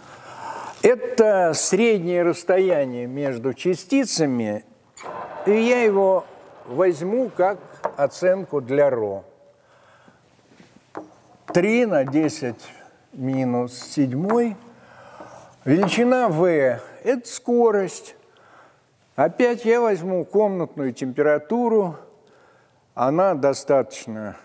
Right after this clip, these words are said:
высокая. М, скорость v у меня примерно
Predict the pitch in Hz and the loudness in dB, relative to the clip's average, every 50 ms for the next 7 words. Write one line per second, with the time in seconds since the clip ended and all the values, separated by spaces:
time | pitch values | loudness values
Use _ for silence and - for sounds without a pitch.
0 | _ _ - 117 123 151 151 - - - 226 240 226 208 - - 190 180 165 156 | _ _ -12 -4 -2 -2 -2 -2 0 2 2 2 2 2 0 0 0 2 2 0
1 | 151 135 - - - - - - _ _ _ _ _ _ _ _ _ _ _ _ | 0 -2 -6 -14 -20 -20 -20 -20 _ _ _ _ _ _ _ _ _ _ _ _
2 | _ 165 120 120 120 120 117 117 117 113 110 110 110 110 110 110 - - _ _ | _ -14 -10 -8 -6 -4 -4 -4 -2 -2 -2 -2 -4 -4 -6 -8 -10 -16 _ _
3 | _ _ _ _ _ _ _ _ _ _ _ _ _ _ _ _ _ _ _ - | _ _ _ _ _ _ _ _ _ _ _ _ _ _ _ _ _ _ _ -20
4 | - - - - - 247 285 294 262 247 214 - - 202 208 240 269 269 254 233 | -8 -8 -8 -2 0 2 4 4 4 2 2 2 0 2 2 4 4 4 2 2
5 | 214 202 214 226 226 220 - - 208 226 220 226 226 226 208 202 202 202 190 190 | 0 -2 -2 -2 -2 -2 -2 -2 0 0 2 2 2 2 0 0 0 0 2 2
6 | 180 170 156 | 0 0 -2